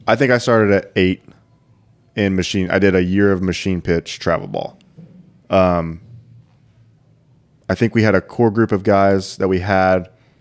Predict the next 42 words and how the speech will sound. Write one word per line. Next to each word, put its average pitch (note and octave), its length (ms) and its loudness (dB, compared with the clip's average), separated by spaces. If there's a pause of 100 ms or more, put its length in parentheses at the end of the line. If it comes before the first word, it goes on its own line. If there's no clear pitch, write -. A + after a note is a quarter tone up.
(220)
We G2+ 80 -8
brought F2+ 200 -2
a F2 40 -8
few F#2+ 260 0
other F2+ 180 0
guys F2 340 -2
that E2+ 240 -6 (640)
were G#2 160 2
all G#2 200 4
kind G#2+ 220 -2
of F#2+ 80 2
in F#2+ 80 0
a F2 60 -4
circle. F#2+ 360 -2
I F#2 80 4
think, G2 300 -4 (460)
like, G2 140 -6
half A2 200 -2
the G#2+ 100 -4
team G2+ 280 -2
played F#2+ 320 0
soccer F#2+ 360 0
with F#2+ 140 -2
each F2+ 160 -6
other, F2+ 300 -2
half F#2 160 -6
the - 80 -20
team, F2 320 -6 (300)
um, F2+ 260 -4
played F2 220 -2
baseball. F2 580 -2 (480)
So G2 120 -4
we G2+ 120 2
had A2+ 360 2
a, G2+ 80 0 (220)
a F#2+ 140 -4
good F#2+ 420 -2
group, G#2 340 0 (720)
and G#2 140 -2
then G2 340 -2 (400)
that G#2+ 520 0 (280)
basically F#2+ 720 0